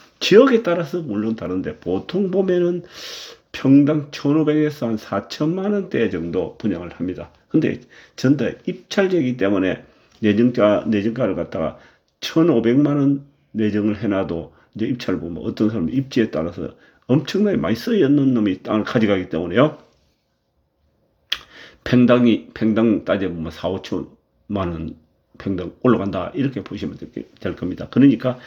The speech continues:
예를 들자면 약 한 오백 평짜리를 잡-, 잡는다 이러면은 이천만 원 따내면은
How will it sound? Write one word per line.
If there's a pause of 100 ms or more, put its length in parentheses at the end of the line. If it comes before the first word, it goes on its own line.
(680)
예를
들자면
약
한
오백
평짜리를
잡-,
잡는다
이러면은 (560)
이천만
원
따내면은